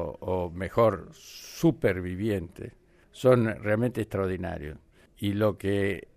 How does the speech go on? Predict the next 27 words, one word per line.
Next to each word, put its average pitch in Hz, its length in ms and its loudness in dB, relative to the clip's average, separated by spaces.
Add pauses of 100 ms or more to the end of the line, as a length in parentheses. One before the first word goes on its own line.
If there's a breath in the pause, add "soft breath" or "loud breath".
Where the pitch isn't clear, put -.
(360)
es 127 160 4
más 139 280 4
importante 98 920 -2
es - 480 -6 (360)
notar 120 800 4
cómo 113 560 0 (240)
es 156 180 6
posible 139 600 0
el 90 120 -4
cambio. 82 540 -4 (140)
Contra 117 540 4
una 127 280 4
teoría 113 600 4
que 104 120 -4
dice, 110 380 -2
"Bueno, 113 480 2
nunca 107 420 -2
se 98 140 -6
puede 110 240 -2
cambiar, 107 540 2
los 98 160 -4
que 98 220 -8
han 110 160 -2
estado 107 280 0
en 104 120 -4
eso 101 340 -6 (420 soft breath)
siguen, 104 460 -4